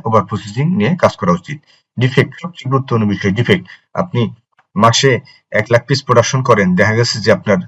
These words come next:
টেন পার্সেন্ট, টুয়েলভ পার্সেন্ট, কোনো কোনো ক্ষেত্রে, উম, টোয়েন্টি ফাইভ পার্সেন্ট ডিফেক্ট হয়। তো আপনার এই যে এক লাখ পিসের মধ্যে যদি আপনি টোয়েন্টি পার্সেন্ট ডিফেক্ট হয়, এই টোয়েন্টি পার্সেন্ট ডিফেক্টের মূল্য অনেক আছে।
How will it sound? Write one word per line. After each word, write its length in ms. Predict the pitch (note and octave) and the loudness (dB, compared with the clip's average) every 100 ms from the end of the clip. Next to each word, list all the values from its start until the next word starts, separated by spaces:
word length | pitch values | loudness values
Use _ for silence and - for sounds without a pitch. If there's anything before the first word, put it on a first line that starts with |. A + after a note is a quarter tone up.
| - _ - | -10 _ -2
টেন 180 | B2 B2 | 0 2
পার্সেন্ট, 440 | B2 - A2 - | -2 0 -6 -2
টুয়েলভ 280 | C3 B2+ B2+ | 0 0 0
পার্সেন্ট, 320 | B2+ - A#2+ | 0 0 -4
কোনো 220 | - A#2 | -4 -4
কোনো 120 | A#2+ B2 | -4 -4
ক্ষেত্রে, 420 | C3 - A#2+ F#2+ - | -6 -2 -2 -2 -4
উম, 140 | A2 | -4
টোয়েন্টি 280 | G2 B2+ A#2+ | 2 2 0
ফাইভ 200 | - C3 | 0 0
পার্সেন্ট 380 | B2+ C#3+ C#3+ B2 | 2 -2 0 -2
ডিফেক্ট 420 | G#2 E2+ F#2 - | -2 -2 -4 0
হয়। 120 | E2 - - - _ | -2 -2 -12 -20 _
তো 80 | - | -4
আপনার 360 | G#2+ G#2+ - A#2 - | -2 -2 2 2 2
এই 160 | C3 D3 | 0 0
যে 160 | C3 - | 0 0
এক 140 | C#3 C3 | -2 -2
লাখ 180 | C3 | -4
পিসের 220 | - - C#3+ | -2 -2 -2
মধ্যে 200 | C3 B2+ | -2 0
যদি 140 | B2+ | 2
আপনি 200 | B2 A#2+ | 0 -2
টোয়েন্টি 300 | F#2+ C3 B2 | -2 -2 -2
পার্সেন্ট 380 | A#2 - A#2 G2+ | -4 -2 -4 -4
ডিফেক্ট 320 | F#2 A#2 - | -2 -2 2
হয়, 200 | - F2+ D3 - _ _ - | 2 2 0 -14 _ _ -2
এই 260 | C3+ C#3 F2+ - | -2 -2 -6 -4
টোয়েন্টি 240 | C#3 B2+ | -2 0
পার্সেন্ট 320 | A#2+ A#2 B2 | -4 -2 -4
ডিফেক্টের 340 | - A2 - A2 | -4 -6 0 0
মূল্য 400 | G#2+ G2+ F#2+ F2+ _ _ - | 2 0 0 -2 _ _ 2
অনেক 240 | A#2+ G#2 | 4 4
আছে। 240 | F2+ - | 0 -4